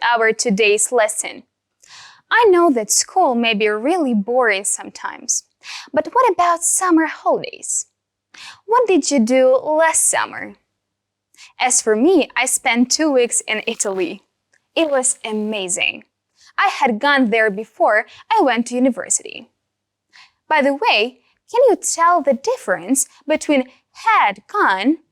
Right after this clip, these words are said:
and went? After today's lesson, you will do that easily. Do you have any friends abroad? Imagine they asked you about your summer holidays and now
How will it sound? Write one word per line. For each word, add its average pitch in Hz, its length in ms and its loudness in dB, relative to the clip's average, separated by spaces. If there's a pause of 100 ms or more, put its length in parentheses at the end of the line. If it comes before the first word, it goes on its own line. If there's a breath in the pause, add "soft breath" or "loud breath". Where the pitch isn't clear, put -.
and 381 280 2 (180)
went? - 480 -2 (1200 soft breath)
After 294 280 2
today's 269 560 0
lesson, 240 520 -2 (280)
you 494 120 4
will 339 120 4
do 233 180 4
that 226 220 -2
easily. - 520 -4 (1700)
Do 427 60 0
you 494 180 2
have 339 340 0
any 294 320 4
friends 247 680 -2
abroad? - 480 -4 (840)
Imagine 294 600 2 (100)
they 262 280 -2
asked 381 360 0
you 226 160 0
about 269 440 0
your 240 120 0
summer 254 380 0
holidays 226 760 -2
and 277 240 2
now 285 500 0